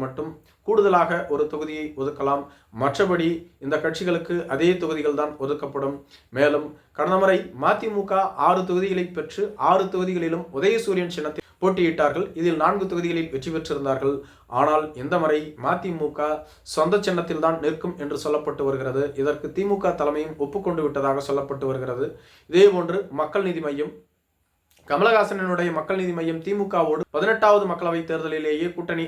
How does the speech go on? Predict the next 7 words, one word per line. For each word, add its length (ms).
அமைத்து 260
விட்டார்கள். 380
அதே 140
சமயத்தில் 480
அந்த 200
நேரத்தில் 380
அவருக்கு 340